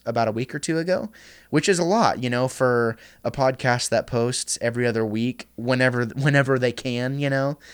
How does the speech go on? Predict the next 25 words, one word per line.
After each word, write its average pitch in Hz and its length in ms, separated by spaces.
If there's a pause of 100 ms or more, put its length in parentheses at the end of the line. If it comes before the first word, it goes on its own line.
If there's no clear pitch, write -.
(360)
So, 127 260
um, 117 340
thank 165 260
you 151 60
so 127 180
much 120 280
for - 160
making 113 260
that 107 140
happen, 151 340
listeners, 107 480
and 110 220
I 110 100
can't 117 200
wait 120 140
to 123 60
see - 140
where 110 80
this 101 160
goes. 104 300
As 127 180
always, 139 400
if 120 80
you 143 100
wanna 147 380